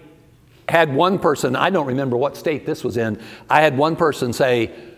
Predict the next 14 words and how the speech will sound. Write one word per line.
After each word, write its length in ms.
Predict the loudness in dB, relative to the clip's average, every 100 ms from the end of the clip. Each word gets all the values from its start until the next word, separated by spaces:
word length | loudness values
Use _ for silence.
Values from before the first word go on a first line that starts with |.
| -12 -4
uh, 240 | -2 -2
"Fly 300 | 0 2 2
swatter." 580 | 2 0 2 0 -6 -10 -20 -20 -20 -20 -20 -20 -20 -10
Well, 140 | 2 6
there's 180 | 6 6
another 300 | 4 4 2
example 400 | 2 0 0 -4
of 100 | -2
pitiful 320 | -2 0 -4
parenting, 540 | -4 -2 -2 -2 -4 -8 -18 -6
a 100 | -4
fly 300 | -2 0 2
swatter. 480 | 2 -2 -2 -2 -8 -10 -20 -20 -20 -20 -20 -20 -20 -8
Now, 640 | 0 4 4 2 -2 -12